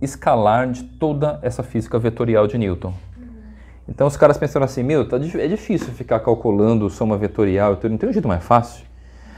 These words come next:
Speaker 1: Aí eles desenvolveram essa maneira de raciocinar, que é pensar em trabalho e energia pra resolver todas as coisas de dinâmica. A partir do momento que eu começar a calcular o trabalho das coisas, eu vou poder esquecer das forças, entendeu?
Speaker 2: Uhum.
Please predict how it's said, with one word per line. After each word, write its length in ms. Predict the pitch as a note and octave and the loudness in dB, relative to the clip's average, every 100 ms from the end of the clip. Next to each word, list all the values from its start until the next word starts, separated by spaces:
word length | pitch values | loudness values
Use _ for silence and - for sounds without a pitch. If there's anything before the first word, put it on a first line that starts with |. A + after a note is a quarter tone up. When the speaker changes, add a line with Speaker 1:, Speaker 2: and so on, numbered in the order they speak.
| - - | -10 2
Speaker 1:
Aí 160 | A#2 | 4
eles 120 | C3 | 4
desenvolveram 840 | C3+ D3 E3+ E3+ C#3+ A#2 B2 C#3 C#3 - - | 2 2 4 4 4 2 0 -2 -8 -18 -2
essa 260 | C3 C#3 E3+ | -2 0 -2
maneira 340 | C#3+ A#2 B2 | 0 2 0
de 80 | B2 | 0
raciocinar, 720 | C3 B2+ C3+ - D3+ F#2+ F2+ - - - | -2 -4 -8 -8 -6 -6 -10 -16 -20 -18
que 120 | - | -2
é 40 | G#2 | 0
pensar 300 | A#2 A2 A#2 | 0 -2 -2
em 60 | |
trabalho 380 | A#2+ A#2 A2+ A2 | 0 2 2 2
e 20 | |
energia 600 | A2 A2 G#2 G2+ C#3+ A#2+ - - | 2 0 -2 -2 0 0 -2 0
pra 120 | G2+ | 4
resolver 440 | A2+ A2+ A2 A#2 | 4 4 4 2
todas 260 | A2+ B2 B2+ | 0 0 0
as 100 | A#2+ | 0
coisas 240 | A#2+ A2 | 0 0
de 80 | A2 | -2
dinâmica. 400 | B2+ A#2 E2 E2+ | -2 -2 -4 0
A 40 | |
partir 180 | G#2 A2 | 0 2
do 60 | A#3 | 2
momento 180 | G3+ - | 2 0
que 60 | |
eu 40 | - | -4
começar 280 | B2+ A#2+ | -4 2
a 20 | A#2 | 0
calcular 520 | - B2+ A#2 A2+ G2+ | 2 0 2 2 2
o 200 | F#2+ - - | 0 -4 -12
trabalho 360 | - G2 G2 G#2 | 2 6 8 6
das 200 | F#2 - | 0 -2
coisas, 500 | D3+ D3 A2 - - - - | 0 2 0 -8 -20 -20 -4
eu 80 | |
vou 80 | A#2 | -4
poder 200 | A#2 A#2+ | 0 0
esquecer 360 | A#2+ - B2 A#2+ | 0 -2 0 0
das 140 | A#2+ | 0
forças, 400 | - G#2 F2 F2+ | 0 -2 0 -6
entendeu? 320 | F2+ F2 G2 | -4 -2 -2
Speaker 2:
Uhum. 280 | G#2+ - - | -4 -10 -18